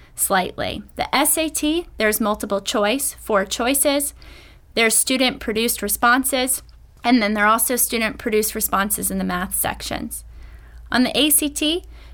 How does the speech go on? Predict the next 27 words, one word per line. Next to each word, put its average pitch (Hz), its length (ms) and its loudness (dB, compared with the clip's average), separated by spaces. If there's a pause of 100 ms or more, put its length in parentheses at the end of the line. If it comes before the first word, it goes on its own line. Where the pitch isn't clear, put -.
(180)
there's 240 380 2
multiple 214 400 0
choice 202 400 0
only, 240 540 2
four 226 320 4
or 220 40 2
five 196 320 -2
choices. - 640 -4 (600)
The 269 120 4
focus 311 480 4
areas 247 480 4 (100)
for 233 180 0
both 226 360 2
tests 214 320 0
are 196 160 4
reading, 208 640 0 (360)
writing, 214 600 4
math, 214 640 2 (260)
history, 277 720 0 (200)
and 254 160 2
social 214 380 2
studies, 202 540 -2 (120)
and 208 140 0
the 196 60 -2
sciences. 170 840 -2 (600)
So 311 200 0
those 294 460 4